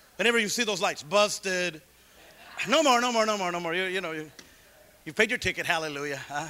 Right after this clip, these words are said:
'Cause you're an upstanding citizen now. Uh, but, uh, have you ever had a,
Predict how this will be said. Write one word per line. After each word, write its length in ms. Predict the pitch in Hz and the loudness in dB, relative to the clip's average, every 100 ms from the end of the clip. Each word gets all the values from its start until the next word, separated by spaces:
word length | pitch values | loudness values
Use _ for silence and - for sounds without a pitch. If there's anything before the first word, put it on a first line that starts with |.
| - _ - - - | -12 _ -20 -20 -14
'Cause 120 | 120 | -2
you're 100 | 185 | 0
an 80 | 185 | 0
upstanding 360 | 190 190 196 | -2 -2 -2
citizen 360 | - 160 147 147 | -2 -4 -4 -4
now. 180 | 131 143 - - _ _ _ _ _ _ _ | -6 -8 -16 -20 _ _ _ _ _ _ _
Uh, 340 | 151 180 196 170 135 - _ _ - - | -2 0 0 -6 -12 -16 _ _ -20 -8
but, 100 | 170 | -8
uh, 40 | - | 0
have 140 | 226 | 0
you 80 | 339 | 4
ever 80 | 349 | 6
had 140 | 320 | 8
a, 140 | 302 | 6